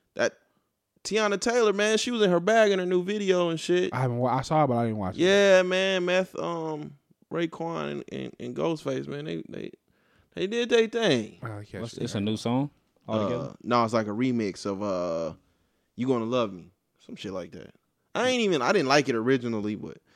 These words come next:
Speaker 1: she was just singing the hook, and, you know, uh, Ghostface, Meth, and, you know, Raekwon was, was, uh, spitting.
Speaker 3: Oh, so it's not her song. She's just, she a
Speaker 1: No, it's her,
Speaker 3: feature.
Speaker 1: it, it, her song. It's her song, but it was, like,
Speaker 3: Oh,
Speaker 1: the
Speaker 3: okay.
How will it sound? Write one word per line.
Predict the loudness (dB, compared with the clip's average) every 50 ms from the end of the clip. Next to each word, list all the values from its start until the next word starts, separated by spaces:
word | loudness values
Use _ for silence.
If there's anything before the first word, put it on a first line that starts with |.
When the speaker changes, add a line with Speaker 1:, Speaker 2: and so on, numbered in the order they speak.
| _ _ _ _ _ _ _ _ _
Speaker 1:
she | -10 -4 0 0
was | 0 0 0
just | -2 -4 -4
singing | -4 -4 -2 -2 -4 -6
the | -6 -4
hook, | -2 -2 -2 -2 -4 -6
and, | -10 -12 -10
you | -10 -10
know, | -10 -10 -10 -10 -10
uh, | -12 -12 -14 -14 -16 -18 -20 -20 _ _ _ _ _ _ _ _ _ _ _ _ _ _ -10
Ghostface, | -8 -8 -8 -8 -8 -8 -6 -6 -8 -8 -10
Meth, | -10 -10 -10 -10 -12
and, | -14 -16 -16 -16 -16 -14
you | -12 -12 -12
know, | -12 -10
Raekwon | -8 -6 -6 -6 -8 -10 -12 -12 -12 -12
was, | -14 -14 -16 -18 _ _ _ _ _ _ _ _ _ _ _ _ _ _ _ -16
was, | -16 -14 -12 -12
uh, | -12 -14 -14 -14 -16
spitting. | -10 -4 -2 -2 -2 -2 -6 -12 -18 _ _ _ _ _ -10
Speaker 3:
Oh, | -8 -8 -8
so | -8 -8 -10
it's | -10 -10
not | -12 -12 -10
her | -12 -12 -12
song. | -12 -14 -14 -14 -14 -16 -18
She's | -20 -20 -20
just, | -20 -20 _ _ _ _ _ _ _ _ _
she | -14 -8 -2
a | 0
Speaker 1:
No, | 4 6 6 8
it's | 8 10
her, | 10 10 8
Speaker 3:
feature. | 8 2 0
Speaker 1:
it, | -2 -4 -8 _ -20
it, | -18 -12 -6
her | 0 0 0 2
song. | 2 0 -2 -2 -2 -2 -2
It's | -2 0
her | 2 2 2 2
song, | 2 4 4 6 6 6 4 4 2
but | 4 4 4
it | 4
was, | 2 2
like, | 0 0
Speaker 3:
Oh, | 0
Speaker 1:
the | -2
Speaker 3:
okay. | -2